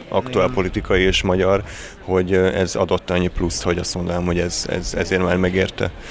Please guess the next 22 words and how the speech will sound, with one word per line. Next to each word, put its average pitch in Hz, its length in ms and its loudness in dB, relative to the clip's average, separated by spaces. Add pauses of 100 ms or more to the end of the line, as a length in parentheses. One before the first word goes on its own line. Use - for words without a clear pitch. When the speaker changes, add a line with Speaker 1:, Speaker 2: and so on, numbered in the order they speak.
(400)
Speaker 1:
Én 110 80 2
nagyon 120 220 4
kíváncsi 98 360 2
lennék 92 220 2
egyébként 98 360 2
itt - 160 -2
a 104 60 2
kö-, 107 500 2
közöttünk 98 720 0
lévő 95 340 4
embereknek 95 500 2
a 95 60 2
véleményére, 98 560 4
csak 104 180 0
nyuszik 110 320 2
vagyunk 95 300 2
oda 98 160 4
menni, 104 260 2 (400)
de, 98 560 4
de 107 140 -2
hát 107 280 0
ha 92 240 2